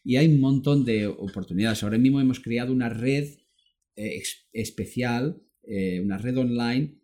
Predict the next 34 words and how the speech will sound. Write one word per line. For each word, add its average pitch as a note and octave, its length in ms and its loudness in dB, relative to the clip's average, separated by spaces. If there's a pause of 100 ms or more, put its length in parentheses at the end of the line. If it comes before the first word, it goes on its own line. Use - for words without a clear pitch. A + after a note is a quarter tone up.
(120)
exclusiva C#3 680 -2
para A#2+ 180 -4
directores A#2 540 -2
y A#2 60 -4
embajadores G#2 680 -2
a - 60 -8
nivel F#2 200 0
nacional, A2 360 0
donde F2 220 -4
podrán F#2 320 -8
compartir, G#2 600 -4
pues, - 160 -16
negocio, A#2 540 -4
aprendizaje, G2+ 680 -6
dudas, G#2+ 540 -2 (440)
eh, E2 220 -8
todo. - 320 -12 (380)
En E3 160 6
definitiva, E3 840 2 (320)
esto E3+ 380 0
todo D#3 240 2
les D3 140 0
permitirá C3 560 -4
tener, B2+ 400 -4
pues, F#2+ 160 -12
no G#2+ 80 -8
solo A2 240 -6
más C3+ 400 -4
formación, D3 760 -6 (200)
esto - 260 -20
es, - 180 -18
claro, E2+ 300 -14
un A2 140 -2
beneficio, C3 760 -4